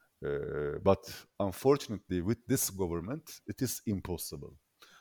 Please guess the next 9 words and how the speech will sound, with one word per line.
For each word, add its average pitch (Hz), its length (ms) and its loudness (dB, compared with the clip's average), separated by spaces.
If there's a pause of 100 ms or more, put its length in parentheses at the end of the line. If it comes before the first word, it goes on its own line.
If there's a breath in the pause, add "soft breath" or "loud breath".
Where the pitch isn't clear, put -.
(120 soft breath)
Lawyer 123 420 12
is 87 200 2
working, 139 480 4 (840)
lawyer 107 340 6
is 95 180 0
trying 104 360 8
to - 120 -16
change 101 300 -4
something, 143 520 -2